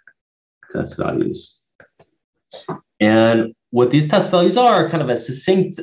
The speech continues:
uh, a sketching of the, this big input X that the, that the servers are holding secret shares of. So if I'll write it like this. So we have server A over here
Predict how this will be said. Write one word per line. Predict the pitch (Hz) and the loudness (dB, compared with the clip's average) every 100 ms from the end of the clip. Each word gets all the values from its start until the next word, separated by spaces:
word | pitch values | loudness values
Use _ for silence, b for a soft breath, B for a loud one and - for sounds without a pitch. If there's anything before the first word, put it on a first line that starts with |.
| - | -6
uh, | 120 110 101 92 87 87 - | -2 0 0 -2 -2 -4 -6
a | 87 | -10
sketching | - - - - - 117 104 | -12 -8 -2 0 0 -2 -2
of | - 104 101 | -2 -4 -4
the, | 92 92 90 90 | -2 -2 -2 -6
this | 95 | -12
big | - 123 - | 0 0 2
input | 104 101 - | -2 -4 -2
X | 113 117 - - | 0 0 -2 -6
that | 92 82 | -8 -4
the, | 85 82 80 | -2 -2 -4
that | - | -10
the | 87 | -6
servers | 92 82 82 | -2 0 -2
are | 80 | -2
holding | 82 76 78 | -4 -4 -6
secret | - - - | -6 -8 -8
shares | - - - | -10 -10 -10
of. | - - _ _ b b b | -16 -20 _ _ b b b
So | - 85 85 | -4 0 0
if | 82 82 - _ | 0 -6 -18 _
I'll | 82 82 | -8 -6
write | 82 | -4
it | 80 - | -6 -8
like | - - | -8 0
this. | 165 - | 0 0
So | - | -2
we | 82 | 0
have | 82 80 | 0 -4
server | - 95 90 | 0 2 4
A | 92 104 | 2 2
over | 92 92 | 4 2
here | 95 92 90 87 87 | 4 4 4 0 -8